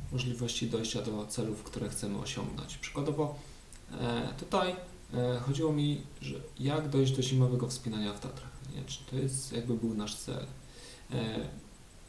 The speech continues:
być może ktoś nie będzie zainteresowany zimą, więc dla niego będzie, e, wspinać się w Tatrach czy w innych górach latem, nie? To już, powiedzmy, zależy.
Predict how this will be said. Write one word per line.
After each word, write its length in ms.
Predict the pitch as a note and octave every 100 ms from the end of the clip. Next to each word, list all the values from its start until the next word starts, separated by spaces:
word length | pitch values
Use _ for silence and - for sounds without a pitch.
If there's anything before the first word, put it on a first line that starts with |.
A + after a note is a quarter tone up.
| - - - -
być 140 | B2 A#2
może 500 | A2+ A#2 B2+ C3 C3
ktoś 220 | - B2+ C3
nie 100 | B2+
będzie 220 | C3 C3
zainteresowany 800 | A#2+ G#2+ - - - G2+ G#2 G#2
zimą, 460 | G#2 G2+ G#2 B2
więc 320 | B2+ A#2+ B2+
dla 180 | - -
niego 260 | G#2+ G#2+ B2
będzie, 460 | B2+ G#2+ A2 A2+ C3 - - - - - -
e, 480 | A#2+ A2+ A2 - -
wspinać 480 | - - A2 G#2+ -
się 340 | - G#2+ G#2+ A2 A#2 C3
w 40 |
Tatrach 560 | - G2+ - G#2+ A2+ -
czy 160 | G#2
w 60 | G#2+
innych 260 | G#2 G#2
górach 440 | G2+ G2+ B2 B2 C3 - -
latem, 420 | C#3+ B2 - - - - - - -
nie? 220 | - - G3+ - - - - - -
To 100 | B2
już, 100 | -
powiedzmy, 400 | - G2+ G#2+ G#2+
zależy. 480 | A#2+ A#2+ A2 -